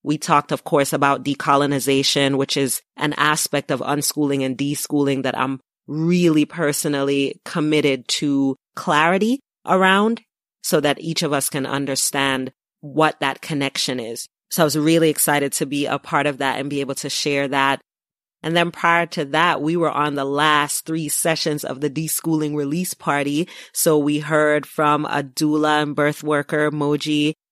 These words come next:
We talked to, um, Aisha, who is a woman living in Berlin, married with children, and really a world traveler who talks about how travel is a form of liberation for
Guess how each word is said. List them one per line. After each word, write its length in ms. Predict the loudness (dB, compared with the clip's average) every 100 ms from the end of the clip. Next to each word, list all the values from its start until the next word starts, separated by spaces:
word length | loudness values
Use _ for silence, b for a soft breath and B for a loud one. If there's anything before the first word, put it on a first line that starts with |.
| _
We 160 | 0 2
talked 380 | 2 2 0 -2
to, 300 | 0 0 0
um, 360 | 2 2 0 0
Aisha, 760 | 0 0 -2 0 2 2 0 0
who 180 | 0
is 400 | 0 0 0 -2 -6 _ _ -2
a 160 | 0
woman 360 | 2 2 2 0
living 240 | -2 -2
in 180 | -4 -4
Berlin, 680 | -2 0 2 4 4 0 -2
married 420 | -2 0 0 0
with 160 | -2 -4
children, 560 | -2 0 0 -2 -4 -8 _ _ -4
and 240 | 0 2
really 380 | 2 4 4 2
a 100 | 0
world 360 | 0 2 2 2
traveler 640 | 2 0 0 -2 -2 -2 -4
who 120 | -6 -2
talks 320 | 0 0 0
about 260 | 2 2
how 160 | 2 -4
travel 420 | 0 2 2 0 -4
is 160 | -6
a 60 | -6
form 260 | -2 -2 -2
of 140 | -4
liberation 600 | -6 -4 -4 -4 -6 -8
for 280 | -8 -8